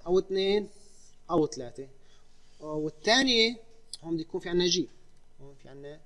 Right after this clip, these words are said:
لازم يكون في عنا جي، جي، جي، جي،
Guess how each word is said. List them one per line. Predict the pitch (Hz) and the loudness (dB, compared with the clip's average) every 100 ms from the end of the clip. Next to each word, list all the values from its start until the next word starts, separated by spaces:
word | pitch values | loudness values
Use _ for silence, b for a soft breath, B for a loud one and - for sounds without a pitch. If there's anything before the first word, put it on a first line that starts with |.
| - - - - 135 | -20 -20 -20 -20 -12
لازم | 139 135 | -8 -8
يكون | - 139 | -12 -16
في | |
عنا | 143 143 | -12 -6
جي، | 139 139 113 | -2 -2 -2
جي، | - 147 135 113 110 - - - | -2 -2 -4 -8 -14 -18 -20 -14
جي، | 117 117 147 160 175 185 - - - - - - - | -10 -8 -2 0 0 -6 -20 -20 -20 -20 -20 -20 -12
جي، | 120 135 | -4 -4